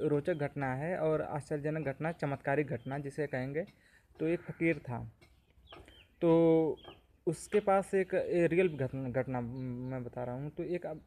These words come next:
व्यक्ति जो है, उसके पास जो है गया, तो कहे कि क्या करें, जो है मेरा मन एकाग्र नहीं होता है, कहीं भी चित्त भटक जाता है, तमाम जैसे आप सभी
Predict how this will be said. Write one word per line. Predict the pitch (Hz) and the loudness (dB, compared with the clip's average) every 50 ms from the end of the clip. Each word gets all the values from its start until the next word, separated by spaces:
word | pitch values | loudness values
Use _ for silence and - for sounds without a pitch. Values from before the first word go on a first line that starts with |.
| _ _ - | _ _ -6
व्यक्ति | 156 147 139 139 170 170 - 180 | -4 -4 0 -2 -2 -2 -4 -6
जो | 175 190 185 | 0 2 2
है, | 185 190 | 2 2
उसके | 185 175 165 - - | 2 -2 -2 -2 -4
पास | 180 - 180 175 180 | -2 2 0 0 0
जो | 170 160 170 175 | 0 0 2 2
है | 170 | 2
गया, | 156 147 143 139 139 147 - _ - - - _ _ - _ _ 175 | 2 2 0 0 0 -4 -10 _ -20 -20 -20 _ _ -20 _ _ 6
तो | 175 170 170 170 170 165 | 8 10 10 10 10 8
कहे | 160 - 165 160 165 | 8 4 2 2 2
कि | 156 165 | 0 -2
क्या | 156 - 170 160 160 | -2 2 4 4 4
करें, | 156 - 165 160 156 156 | 4 2 0 0 0 0
जो | 147 156 156 | 2 2 2
है | 147 147 147 | 4 4 2
मेरा | 147 143 143 151 151 151 143 143 143 147 151 | 2 0 -4 -4 -2 0 0 2 6 6 6
मन | 151 151 151 156 156 | 6 4 2 0 0
एकाग्र | 147 - 151 147 139 143 147 | 2 2 2 2 2 0 -2
नहीं | 147 143 143 143 | 0 0 0 0
होता | 143 139 - - 143 143 147 | -2 0 2 2 4 4 6
है, | 147 147 143 | 6 4 4
कहीं | 147 143 135 139 143 | 2 -2 -2 -2 -2
भी | 131 135 139 | -4 -4 -6
चित्त | 139 - 147 139 - 147 139 135 135 - - - _ _ _ _ | -4 -6 -8 -2 2 2 2 2 2 -2 -12 -20 _ _ _ _
भटक | 127 135 127 - 143 | -6 -4 0 0 0
जाता | 131 131 143 139 - - 143 139 | 2 2 0 0 2 2 0 2
है, | 139 139 | 2 0
तमाम | - 143 135 135 135 143 143 143 131 - - 95 98 113 143 151 147 143 139 | -2 -2 -2 -2 -2 -2 -4 -6 -10 -12 -16 -16 -14 -10 -6 -4 -4 -2 0
जैसे | 147 139 - - | -2 -2 0 0
आप | 160 131 151 196 - | 2 2 2 0 0
सभी | - 160 143 151 156 156 156 120 | -2 -2 0 2 2 2 0 -2